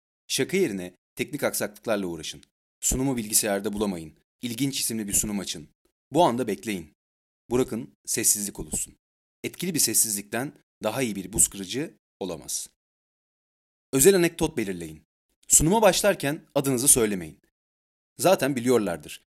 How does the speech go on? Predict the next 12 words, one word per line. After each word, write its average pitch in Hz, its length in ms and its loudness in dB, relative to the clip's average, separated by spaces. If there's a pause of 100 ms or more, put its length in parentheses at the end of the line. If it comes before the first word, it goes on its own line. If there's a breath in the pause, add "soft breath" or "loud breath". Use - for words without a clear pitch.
(140)
ve 113 80 -2
tekrar 135 320 4
ederek 101 300 -4
vakit 104 200 -8
kaybetmeyin. 87 600 -6 (500)
Tam 196 220 0
konuya 135 240 2
başlayacak 123 500 0
gibi 127 160 -6
bir 135 100 -4
cümle 104 300 -4
kurun. - 220 -16